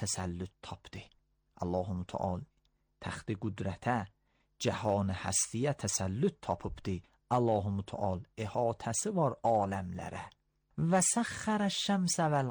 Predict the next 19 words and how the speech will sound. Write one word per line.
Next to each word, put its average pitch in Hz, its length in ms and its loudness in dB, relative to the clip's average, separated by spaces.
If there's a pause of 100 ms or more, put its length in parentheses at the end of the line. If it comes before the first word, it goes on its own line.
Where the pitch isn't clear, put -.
qamər. 95 380 0 (420)
Və 170 140 4 (180)
günü 160 400 6 (580)
və 131 220 2 (160)
ayı 131 840 2 (500)
öz 202 260 6 (220)
mədarlarında 135 960 4 (120)
qərar 101 400 2
verdi. 92 580 -6 (160)
Yəni 220 400 2
ram 147 420 4
elədi, 92 680 -4 (320)
mahar 123 560 2
elədi 92 680 -2 (440)
bunları. 92 560 -2 (360)
Xoş, 196 220 0 (140)
bu 175 320 2 (480)
gün 190 320 4
və 143 160 4